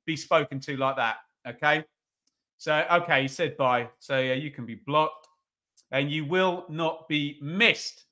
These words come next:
There we go. Apologies, we have to end on that. I don't get why people can't express their opinion without, um, giving insults. All I said was, um, it's hard for the referee to see these things.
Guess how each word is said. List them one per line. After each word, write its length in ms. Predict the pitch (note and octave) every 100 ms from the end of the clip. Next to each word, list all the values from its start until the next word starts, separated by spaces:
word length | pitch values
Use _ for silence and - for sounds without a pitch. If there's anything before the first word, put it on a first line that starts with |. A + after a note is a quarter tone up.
| _ _ _ _ -
There 140 | G3
we 80 | E3+
go. 140 | E3
Apologies, 520 | D#3 B3 A3 G3 F3+
we 60 | F3+
have 160 | E3 E3
to 180 | D#3+
end 220 | F#3 F3+ D#3+
on 100 | C#3+
that. 160 | D3
I 80 | E3+
don't 300 | E3+ G#3+ G3
get 180 | F3 D3+
why 160 | D3+
people 440 | C#3+ E3+ E3 D3+ C#3
can't 460 | D#3+ E3 D3 C3+ C#3 _ _ _
express 420 | D3 D3 F3+ D#3
their 200 | - D3
opinion 340 | C3+ E3 D3 B2+
without, 380 | B2+ C#3 C3+ C3+ _ _ _ _
um, 440 | C3+ C3+ C3 C3+ -
giving 380 | D#3 C#3+ C3+ C3+
insults. 840 | D#3+ C#3 - A2+ G2+ - - - _ _ _ _ -
All 200 | F#3+ G3+
I 120 | F#3+
said 320 | F#3 G3 D#3+
was, 320 | D3 C#3 - -
um, 320 | D3+ D3+ C#3+ D3+
it's 160 | D3+ C#3+
hard 340 | E3+ E3+ D#3+
for 80 | E3
the 80 | D3
referee 380 | D#3 D3 D#3 C#3+
to 100 | C3+
see 220 | F3 D3+
these 220 | C3 A#2+
things. 420 | B2 A#2+ B2+ -